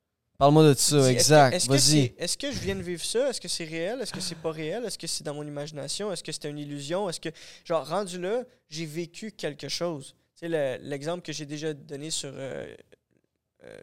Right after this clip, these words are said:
Speaker 2: mon, le premier podcast que j'ai fait, University, euh, pendant mon, premier trip de moche qui était un bad trip, j'ai, j'avais fait trois point cinq grammes.
Speaker 1: Tu mangeais du gazon.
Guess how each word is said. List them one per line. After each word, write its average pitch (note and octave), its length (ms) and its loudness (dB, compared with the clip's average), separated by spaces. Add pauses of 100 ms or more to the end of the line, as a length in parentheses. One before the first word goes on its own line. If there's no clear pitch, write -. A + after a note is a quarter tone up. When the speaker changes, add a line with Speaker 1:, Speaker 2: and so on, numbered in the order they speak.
(140)
Speaker 2:
mon, C3 160 -20
le C3+ 100 -12
premier C3+ 240 -16
podcast - 420 -10
que - 60 -16
j'ai C#3+ 140 -16
fait, D3 200 -10
University, C#3 680 -12 (720)
euh, B2+ 300 -6 (2000)
pendant D3 320 -2
mon, D3 280 -6 (480)
premier E3 340 -6
trip E3 380 -10
de C#3+ 100 -4
moche C#3+ 440 -6
qui - 120 -12
était C#3+ 400 -8
un C#3 140 -8
bad B2+ 180 -6
trip, F3 300 -8 (560)
j'ai, D3 500 -6 (540)
j'avais C#3+ 220 -6
fait E3 140 -8
trois E3 260 -4
point D3 160 -8
cinq C#3 260 -6
grammes. C3+ 260 -6
Speaker 1:
Tu - 60 -4
mangeais A#2+ 320 4
du B2 100 0
gazon. A2 500 4